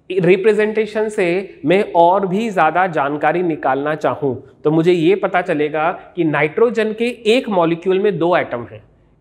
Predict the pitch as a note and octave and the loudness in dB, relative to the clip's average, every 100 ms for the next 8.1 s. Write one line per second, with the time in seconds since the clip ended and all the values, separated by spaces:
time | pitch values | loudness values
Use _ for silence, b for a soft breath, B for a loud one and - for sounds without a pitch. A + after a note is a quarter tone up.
0 | - E3+ G#3+ G#3 A#3 G#3+ G#3+ A#3+ - B | -2 0 -2 -4 0 2 0 -2 -8 B
1 | B B B D3 E3 E3 G#3 A3 A3 A#3+ | B B B 0 2 2 2 2 0 -2
2 | F3+ F#3+ G3 G3 G3 G#3+ D#3+ F3 G#3 F#3 | 0 2 0 0 0 0 2 2 4 2
3 | F3+ F3+ - _ _ - D3+ D#3 D#3 D3 | 0 -8 -14 _ _ -8 -2 -2 0 0
4 | D3 F#3+ G3 G3+ A3 F#3 F#3+ F#3+ E3 E3 | 4 2 2 0 2 4 4 2 0 0
5 | F#3 G#3 E3+ F3+ D#3 E3 F3+ B3+ G3 D#3+ | -2 0 2 2 2 -2 -2 -4 -4 -2
6 | C#3 C#3 C3 B2 B2+ A2+ _ _ b b | -2 -2 -6 -8 -12 -16 _ _ b b
7 | b - D3+ E3 E3+ A#3 A3+ G#3+ G#3+ G#3+ | b -2 2 4 6 6 4 -2 0 0